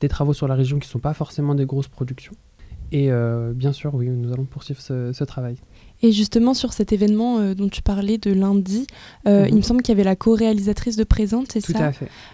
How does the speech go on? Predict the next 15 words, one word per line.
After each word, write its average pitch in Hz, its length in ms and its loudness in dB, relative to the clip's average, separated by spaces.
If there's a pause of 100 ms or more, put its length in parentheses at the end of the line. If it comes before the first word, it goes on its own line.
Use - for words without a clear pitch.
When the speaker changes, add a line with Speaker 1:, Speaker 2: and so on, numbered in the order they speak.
(100)
Speaker 2:
Euh, 196 320 -2
Anne 214 340 2
Pack, - 460 -6
si - 220 -12
j'ai 214 80 -2
Speaker 1:
Anne 165 120 6
Speaker 2:
bien - 40 0
Speaker 1:
Pack, 202 80 2
Speaker 2:
noté 202 240 -2
son - 180 -2
Speaker 1:
c'est, 202 60 4
Speaker 2:
nom. 226 140 2
Speaker 1:
c'est 147 120 -10
bien 139 180 -4
ça. 139 160 -12